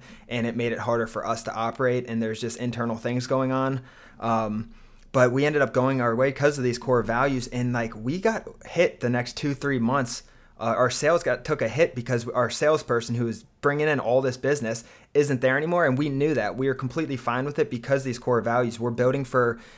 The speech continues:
not tomorrow, but for one to two years down the road. We're putting the C R M in place not for, to make more money in twenty twenty-two, to make f-, more money in twenty twenty-four, um, to really be able to operate. So that kind of puts it into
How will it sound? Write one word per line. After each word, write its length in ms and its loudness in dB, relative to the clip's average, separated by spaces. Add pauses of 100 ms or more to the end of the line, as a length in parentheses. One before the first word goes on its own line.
(160)
not 500 2
tomorrow, 560 4
but 300 -2
for 400 -2
one 240 0
to 60 -2
two 160 -2
years 300 0
down 240 0
the 100 -2
road. 360 2 (220)
We're 100 -2
putting 240 0
the 100 2
C 180 2
R 120 8
M 140 2
in 100 0
place 380 -2 (240)
not 240 2
for, 240 4
to 120 -4
make 220 0
more 140 2
money 240 2
in 80 0
twenty 260 -2
twenty-two, 460 -2
to 80 -2
make 200 -2
f-, 180 -12
more 200 0
money 240 0
in 80 -2
twenty 240 -4
twenty-four, 800 -4 (240)
um, 300 -4
to 140 -4 (160)
really 240 4
be 120 0
able 120 0
to 80 -2
operate. 440 -4
So 120 -6
that 120 2
kind 180 -4
of 80 -6
puts 220 -4
it 80 -2
into 380 -4